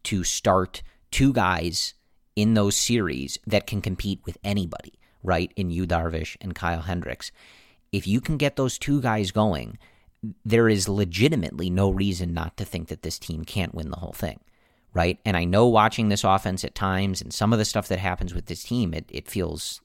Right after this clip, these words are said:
you know, n-, not, like, at all. It feels a little crazy to say that, right? But that's what's so important with this team and why we talk about it so much. Though Kris Bryant and Javi Baez are two of the stars on this team.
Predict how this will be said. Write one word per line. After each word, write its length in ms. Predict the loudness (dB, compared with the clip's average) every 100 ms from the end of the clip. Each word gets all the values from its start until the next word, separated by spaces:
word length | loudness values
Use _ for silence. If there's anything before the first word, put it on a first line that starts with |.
| _
you 80 | -4
know, 240 | -4 -6 -12 -16
n-, 180 | -14 -8
not, 420 | -2 0 0 -2 -8 -14
like, 300 | -8 -6 -2
at 100 | 2
all. 140 | 2
It 200 | 2 0
feels 180 | 0 0
a 40 |
little 220 | 2 4
crazy 420 | 4 2 0 0 -6
to 120 | -8
say 240 | -2 0
that, 280 | -2 -6 -12 -18 -20 -20 -4
right? 280 | 0 0 -2 -14 -20 -10
But 400 | 2 4 2 -2 _ _ _ _ -4
that's 440 | 4 4 4 2
what's 220 | 2 0
so 320 | 0 4 4 4
important 480 | 2 0 -4 -10
with 140 | -12 -10
this 180 | -10 -8
team 260 | -6 -6
and 140 | -6 -2
why 140 | 0
we 100 | 2
talk 240 | 2 2
about 220 | 2 -2 -2
it 100 | -2
so 160 | 0
much. 300 | 0 -2 -6
Though 260 | 0 2 2 -2
Kris 220 | -4 -4 -2
Bryant 320 | -2 -2 -2
and 180 | -6 -2
Javi 260 | -2 0
Baez 460 | 2 2 2 0 -2
are 160 | -4
two 220 | -2 -2 -2
of 120 | -2
the 60 |
stars 600 | -6 0 2 2 -2 -10 -18 -20 -20 _
on 200 | -2 0
this 180 | 0 -4
team. 280 | -6 -10